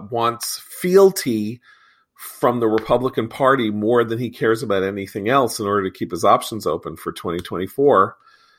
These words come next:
that's the, that's the position that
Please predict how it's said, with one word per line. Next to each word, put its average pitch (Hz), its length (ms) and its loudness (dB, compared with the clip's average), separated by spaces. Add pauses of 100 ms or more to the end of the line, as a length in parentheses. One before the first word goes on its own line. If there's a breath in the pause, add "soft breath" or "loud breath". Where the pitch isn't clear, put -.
(520 soft breath)
that's 117 400 0
the, 202 300 2 (100)
that's 101 280 2
the - 80 -20
position 98 720 -2
that 82 340 0